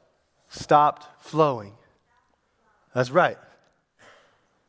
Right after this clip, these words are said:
There's so much power in those two verses. I wanna, I wanna look at this. There is no way around it, first of all. That is a miracle. Amen?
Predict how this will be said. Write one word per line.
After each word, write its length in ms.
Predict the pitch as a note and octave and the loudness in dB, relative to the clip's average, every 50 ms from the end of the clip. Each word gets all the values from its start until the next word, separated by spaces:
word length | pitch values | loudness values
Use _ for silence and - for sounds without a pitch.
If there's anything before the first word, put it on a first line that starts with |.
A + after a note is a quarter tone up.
| _ _ _ _ _ | _ _ _ _ _
There's 260 | - E3+ F#3 E3 C3+ | 4 4 4 4 2
so 480 | - - - - - - F#3 F#3 G3 G#3 | -2 -12 -16 -14 -4 0 2 2 2 2
much 260 | G#3 G3+ F#3+ F3+ - | 0 0 -2 -2 -4
power 340 | - - E3+ D#3 D3 C#3+ B2+ | -2 0 2 2 2 0 -2
in 180 | A2+ - C3 B2+ | -6 -8 -6 -4
those 200 | C3+ C#3 C#3+ - | -4 -4 -4 -6
two 180 | - F3 D#3+ | -10 -12 -10
verses. 400 | D3 C#3+ C3 A#2+ - - - G2+ | -6 -6 -6 -6 -6 -10 -6 -4
I 60 | A#2+ | -2
wanna, 240 | A2+ B2 C3+ C3+ C3 C3 | -2 -2 -2 -4 -4 -4
I 80 | C3 C3+ | -4 -4
wanna 200 | C#3+ D3+ D3 D3+ | -4 -4 -4 -4
look 220 | C#3 C#3+ C#3+ - | -4 -4 -4 -4
at 100 | B2 A#2 | -4 -6
this. 160 | - A2 G#2 - - - - - - - | -6 -8 -10 -10 -12 -14 -14 -14 -4 0
There 200 | E3 F#3+ G3+ F#3+ | 2 2 4 2
is 160 | D#3+ C3+ D3 | 0 -2 -2
no 220 | D3+ D#3+ F#3+ G#3+ | -2 0 2 2
way 140 | A3 A#3 A#3 | 4 4 2
around 360 | A3+ G#3+ F#3 D#3 C3+ C3+ B2 | 2 2 2 0 0 -2 -4
it, 100 | B2+ B2+ | -10 -10
first 280 | - D#3 D#3 D3+ - - | -8 -6 -6 -6 -8 -10
of 100 | B2 A#2 | -10 -10
all. 240 | G#2+ F#2+ G#2 - _ _ _ _ _ _ _ _ _ _ _ - - - - _ _ _ _ _ _ _ | -10 -10 -10 -14 _ _ _ _ _ _ _ _ _ _ _ -20 -20 -20 -20 _ _ _ _ _ _ _
That 220 | - D3+ D3+ D#3 D#3+ | 2 4 4 4 2
is 120 | C#3+ B2+ | -2 -8
a 40 | C3+ | -10
miracle. 460 | B2 B2+ A#2+ A2+ G#2+ - - - - - _ _ _ - | -8 -8 -8 -8 -10 -12 -16 -18 -18 -20 _ _ _ -8
Amen? 300 | C#3+ C3+ C#3 C#3+ E3 E3+ | -6 -2 0 0 0 0